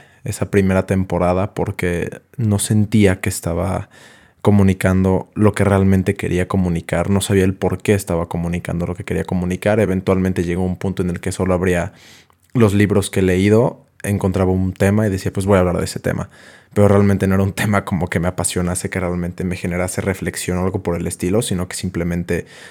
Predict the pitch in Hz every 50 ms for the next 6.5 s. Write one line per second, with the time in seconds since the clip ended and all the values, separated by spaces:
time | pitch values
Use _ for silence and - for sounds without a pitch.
0 | - _ - 101 95 95 92 95 95 95 95 - 95 - - - - - - 95
1 | 90 90 92 - 92 85 82 87 87 87 87 - 87 90 90 - - - 101 87
2 | 87 85 87 87 85 92 95 101 113 117 131 160 - - _ - - 104 95 90
3 | - 95 90 - 98 92 - - 92 92 92 101 95 85 87 87 85 85 85 87
4 | 85 - - 85 87 82 82 78 78 82 85 85 87 104 - - - - - -
5 | - - 101 101 98 104 101 95 - - 87 85 90 95 95 98 98 92 87 -
6 | 87 87 - - 92 101 104 110 127 139